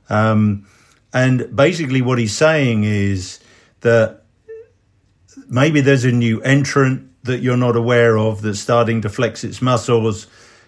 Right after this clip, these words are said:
who's not been in your market or in your sector before, or equally there's someone in your sector who's doing different stuff than they've done before. So th-, these are all things to, um,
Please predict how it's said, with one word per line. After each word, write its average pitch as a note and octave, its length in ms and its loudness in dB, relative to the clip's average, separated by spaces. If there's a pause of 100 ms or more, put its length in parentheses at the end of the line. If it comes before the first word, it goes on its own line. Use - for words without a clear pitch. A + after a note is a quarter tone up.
who's B2 180 -2
not D3+ 200 0
been G3+ 140 4
in C#3 140 0
your G2+ 160 0
market F#2+ 520 -4
or G#2 200 -2
in A2+ 100 0
your G#2+ 140 0
sector A#2 440 -4
before, G#2 580 -4 (100)
or C3+ 160 0
equally A#2+ 400 0
there's A2+ 220 -2
someone A#2+ 320 2
in F3+ 140 2
your C3+ 160 2
sector G#2+ 580 -2 (180)
who's B2+ 220 0
doing B2 380 2
different B2+ 440 0
stuff - 540 -2 (420)
than B2 180 0
they've G#2+ 220 0
done F#2 440 -2 (220)
before. G2+ 480 0
So B2 240 -2
th-, C3+ 180 -4
these D3 260 -2
are C#3+ 80 0
all D3+ 260 2
things C3+ 600 -2
to, A2+ 360 -2 (560)
um, G#2 640 0